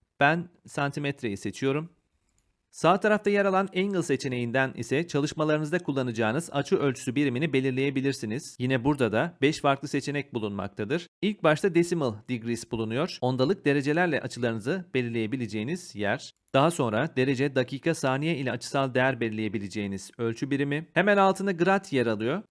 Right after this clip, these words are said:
Grad ise bir çemberin dört yüzde bir parçasını gösteren merkez açının ölçüsüne bir grad denir veya grad ile de açı ölçüsü belirleyebilirsiniz. Onun altında radyan yer alıyor. Radyan ise bir çemberde yarıçap uzunluğundaki yay parçasını gören merkez açıya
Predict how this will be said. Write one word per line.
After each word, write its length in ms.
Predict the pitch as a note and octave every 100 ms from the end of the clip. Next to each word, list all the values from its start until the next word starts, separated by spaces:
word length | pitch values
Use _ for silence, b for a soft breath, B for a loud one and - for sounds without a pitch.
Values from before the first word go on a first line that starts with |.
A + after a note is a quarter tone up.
| -
Grad 260 | F#3+ A3 -
ise 360 | F#3 D#3 F#3 -
bir 120 | F#3+
çemberin 560 | F3+ F3+ E3+ E3+ F#3 E3+
dört 240 | E3+ F3
yüzde 260 | F3 E3+ E3+
bir 120 | F3
parçasını 540 | E3+ D3+ D3 D3+ E3
gösteren 600 | D#3 C3 B2 A#2 B2 F3+ C#3
merkez 460 | C3+ C#3+ F3+ F3
açının 460 | - C#3 C3 A#2+ G#2
ölçüsüne 560 | - C#3+ C#3+ - E3+ F3
bir 180 | D3 C#3
grad 340 | D3+ D#3 -
denir 320 | A#2+ A2 E3+ -
veya 220 | E3 E3
grad 320 | E3+ E3+ F3
ile 280 | F3 B2 A#2
de 220 | D3 F#3 -
açı 240 | C#3+ E3+
ölçüsü 420 | C3+ A#2+ - E3+
belirleyebilirsiniz. 1080 | C#3+ C3 A#2 C#3+ C#3+ C3+ C#3+ - G#2+ D3+ -
Onun 220 | D3+ G3
altında 420 | A3+ F#3+ F#3+ G3 F3
radyan 480 | F3 D3+ F#3 F3 -
yer 200 | B2+ A#2
alıyor. 380 | G#2+ G2+ A#2 G3 -
Radyan 420 | C#3+ D#3 G3+ A3
ise 420 | - F3 B2+ E3 - -
bir 120 | F#3
çemberde 560 | F3+ E3 D3+ C#3+ C#3+ F3
yarıçap 500 | D#3+ E3+ F3 D#3 -
uzunluğundaki 680 | C3+ C#3 C3 B2+ A#2+ A#2+
yay 180 | C3 D#3
parçasını 540 | D#3+ C#3 A#2+ B2 B2 A#2
gören 380 | A2+ B2+ F3+ C#3+
merkez 400 | C3+ C3+ D3+ A#2+
açıya 440 | A2+ A#2+ G#2+ G2